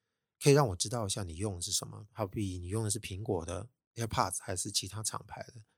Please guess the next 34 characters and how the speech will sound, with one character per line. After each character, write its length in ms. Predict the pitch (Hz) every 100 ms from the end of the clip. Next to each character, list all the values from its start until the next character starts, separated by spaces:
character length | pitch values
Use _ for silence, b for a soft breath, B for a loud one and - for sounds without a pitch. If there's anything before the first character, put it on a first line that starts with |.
| _
他 120 | - 127
们 240 | 113 101
是 220 | - -
不 80 | 101
是 80 | 95
同 300 | - 82 82
步， 240 | 98 - _ _ _ _
或 100 | 135
者 60 | 107
是 80 |
说 140 | 104 101
他 180 | 107 101 101
到 140 | 123 107
目 140 | 101
前 160 | 95 87
为 80 | 80
止 160 | 95
仍 140 | 87 87
然 140 | 95
只 100 | -
是 120 | 87 92
单 200 | - 107
耳 100 | 104 90
在 220 | - 90
跟 160 | 92 95
你 100 | 85 -
播 140 | 98 90
报 340 | 98 87 92
他 120 | -
的 100 | 95 101
耳 120 | 92
机 140 | 107
状 240 | 98 101 92
况。 220 | -